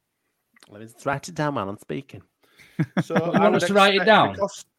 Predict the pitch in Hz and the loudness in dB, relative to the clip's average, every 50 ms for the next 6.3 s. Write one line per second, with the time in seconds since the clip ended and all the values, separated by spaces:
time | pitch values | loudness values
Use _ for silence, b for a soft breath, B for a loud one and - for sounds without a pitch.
0 | _ _ _ _ - 262 262 196 - - 180 - - 190 165 135 117 139 139 147 | _ _ _ _ 2 4 4 4 4 2 0 2 4 2 2 4 4 2 2 0
1 | 165 151 226 - 190 185 170 139 123 117 107 101 90 92 - 95 92 87 - _ | 0 -2 -2 -2 -2 -2 -2 -2 -2 -2 -4 -6 -8 -12 -12 -12 -12 -14 -16 _
2 | _ _ _ _ _ _ - 147 151 160 175 160 156 - - - 202 185 - - | _ _ _ _ _ _ -6 -2 -2 -2 -2 -4 -8 -14 -6 -4 -4 -4 -4 -8
3 | - - 139 123 143 165 156 170 170 160 151 131 127 117 - - 139 131 127 123 | -16 -20 -18 -12 -10 -8 -8 -8 -8 -8 -10 -10 -12 -14 -16 -12 -10 -10 -8 -8
4 | 117 107 104 - - 120 113 113 107 104 104 98 98 95 92 90 80 - - - | -10 -12 -12 -8 -6 -4 -2 -2 -2 -4 -6 -8 -10 -12 -12 -14 -16 -20 -20 -20
5 | - - - - 147 131 123 127 131 - 139 127 123 - 110 101 - - - 139 | -20 -18 -8 -6 -2 -2 0 0 -2 -2 -4 -6 -6 -6 -8 -8 -10 -4 -2 -2
6 | 123 113 101 101 98 | -2 -2 -4 -6 -8